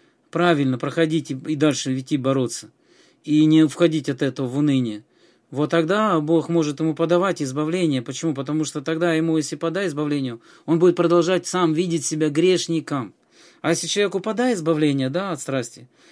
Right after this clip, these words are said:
он перестанет себя видеть грешником, сядет на ощущение своей правильности и праведности, и все, и че, и дальше что будет?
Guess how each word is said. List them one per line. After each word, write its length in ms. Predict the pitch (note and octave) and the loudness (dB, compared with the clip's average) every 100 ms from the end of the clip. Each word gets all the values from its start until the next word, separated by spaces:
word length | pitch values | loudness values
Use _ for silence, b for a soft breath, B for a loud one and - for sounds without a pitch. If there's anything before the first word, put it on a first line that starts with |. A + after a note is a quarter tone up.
| b b b _ | b b b _
он 280 | - G#3 A#3 | -6 -2 0
перестанет 500 | B3+ A#3 B3 A#3 G3+ | 0 0 0 0 -2
себя 220 | G3 G3+ | -4 -4
видеть 280 | G#3+ G#3 F3+ | -4 -4 -2
грешником, 680 | D#3+ E3+ D#3 D#3+ D3 C#3 B2+ | 2 2 2 -6 -8 -10 -14
сядет 400 | - - G#3 G3 | -8 -2 -2 -2
на 80 | F#3 | -6
ощущение 340 | G3 G#3 G#3 F#3+ | -4 -4 -4 -4
своей 180 | F#3+ | -4
правильности 440 | F#3+ G3+ G3 F3+ G3 | -4 -4 -4 -6 -8
и 40 | |
праведности, 640 | F#3+ G#3 G3 D3 C3+ - | -6 -4 -2 -4 -6 -6
и 80 | D3+ | -8
все, 240 | D3 - F3+ | -8 -6 -4
и 160 | D#3+ | -4
че, 320 | D3 F3+ D3+ C3+ | -4 -2 -2 -4
и 80 | C#3+ | -4
дальше 320 | E3 E3 C#3 | -2 -2 -6
что 180 | - C3 | -10 -10
будет? 240 | A#2 G#2 | -10 -14